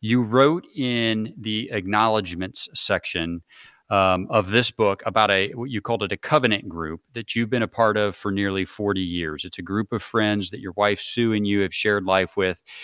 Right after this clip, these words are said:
And I think it's a living example of how to walk in covenant relationship with those around us. And by,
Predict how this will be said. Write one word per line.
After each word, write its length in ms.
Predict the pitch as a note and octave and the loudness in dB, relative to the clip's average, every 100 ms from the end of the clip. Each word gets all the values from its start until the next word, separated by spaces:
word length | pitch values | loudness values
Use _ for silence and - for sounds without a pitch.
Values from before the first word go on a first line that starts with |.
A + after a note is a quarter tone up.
| - - - - | -18 -18 -20 -2
And 420 | C3+ B2 B2 A2+ - _ - | 4 6 6 2 -6 _ 2
I 140 | B2+ F#3 | 4 4
think 300 | - G#3 E3 | 4 2 2
it's 100 | D3 | 0
a 80 | C3+ | 0
living 320 | B2+ C#3+ C3 | 2 2 2
example 500 | A2 G#2 A2 G#2+ G#2+ | 0 0 -2 0 -2
of 80 | F#2 | 2
how 140 | G2+ | 2
to 80 | G#2 | 2
walk 380 | F2+ F#2+ G#2 G2+ | 2 2 2 -2
in 100 | F#2 | -2
covenant 380 | G2+ F#2+ F#2+ | -2 -2 -4
relationship 560 | G#2 F#2+ F#2 - - F#2 | -6 -6 -4 -6 -8 -8
with 140 | G2 - | -8 -4
those 180 | F2+ | -4
around 380 | F2+ G2 B2 G2+ | -2 0 0 -2
us. 180 | E2+ - | -4 -4
And 160 | G2 F2+ | -4 2
by, 260 | F#2+ F2+ | 2 2